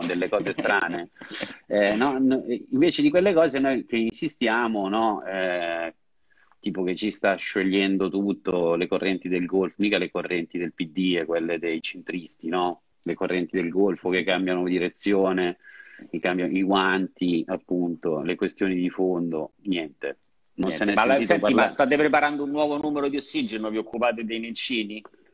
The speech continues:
Speaker 1: Ci occupiamo dei Ciampolilli, dei Nencini, che è poi una formazione poi sembra, Nencini, Ciampolillo, Giarrosso, ah,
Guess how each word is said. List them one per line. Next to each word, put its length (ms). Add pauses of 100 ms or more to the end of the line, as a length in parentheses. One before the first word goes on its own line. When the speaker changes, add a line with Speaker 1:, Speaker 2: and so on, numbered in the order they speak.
(560)
Speaker 1:
Ci 80
occupiamo 480
dei 160
Ciampolilli, 880
dei 140
Nencini, 720
che 100
è 60
poi 100
una 120
formazione 680
poi 160
sembra, 320
Nencini, 580
Ciampolillo, 720
Giarrosso, 840
ah, 180